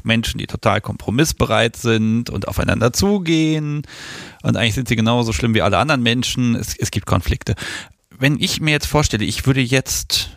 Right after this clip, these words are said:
etwas, etwas gründen wollen, dann stelle ich mir das vor, dass man eine schöne Satzung macht und dass man dann Veranstaltungen macht und dann geht das alles komplett konfliktfrei über die Bühne. Und selbst wenn, dann setzt man sich konstruktiv zusammen und dann wird alles gut.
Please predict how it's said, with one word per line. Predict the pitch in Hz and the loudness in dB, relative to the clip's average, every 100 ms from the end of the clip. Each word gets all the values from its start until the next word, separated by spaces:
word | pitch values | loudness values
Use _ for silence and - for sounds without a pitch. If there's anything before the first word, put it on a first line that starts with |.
| - | -4
etwas, | 104 - 110 - - - - | 0 2 2 0 -6 -8 -6
etwas | - - 98 | -2 0 0
gründen | - 127 139 - 113 101 | 2 2 2 0 -2 2
wollen, | 95 90 87 - _ - - - | 2 0 -6 -14 _ -20 -20 -6
dann | - | -2
stelle | - 107 | 2 2
ich | 98 | 2
mir | 98 | 0
das | - | 0
vor, | - - 131 117 | -2 0 2 2
dass | - - | 0 -8
man | - | -10
eine | - | -4
schöne | 113 104 | 0 2
Satzung | - 156 - 139 123 | 2 0 0 0 2
macht | 117 117 - | 2 0 -2
und | - 107 | -6 -4
dass | - | -2
man | - | 0
dann | - | 0
Veranstaltungen | - - 156 - 131 120 131 120 | 0 0 0 2 0 2 0 2
macht | 113 110 - | 2 0 -4
und | - 98 | -4 0
dann | 110 110 | 0 2
geht | 104 104 | 2 0
das | 101 | 0
alles | 107 113 - | 0 0 0
komplett | 107 104 131 - | -2 2 0 2
konfliktfrei | 117 101 151 - - - 107 | -2 2 2 0 -2 0 2
über | 110 98 | 2 -2
die | |
Bühne. | 98 151 202 196 - - - - - | 0 0 2 0 -4 -14 -16 -16 -6
Und | - | 0
selbst | 110 - | 0 2
wenn, | 131 151 | 2 2
dann | 107 | 0
setzt | 120 - - | -2 -2 -2
man | 98 | 0
sich | 95 | 0
konstruktiv | - 170 - 127 - 127 | 0 0 -2 -8 -4 -4
zusammen | - 107 107 | -2 2 2
und | 113 | 2
dann | 98 | 0
wird | - | 2
alles | 104 101 | 2 2
gut. | - 104 | 0 -2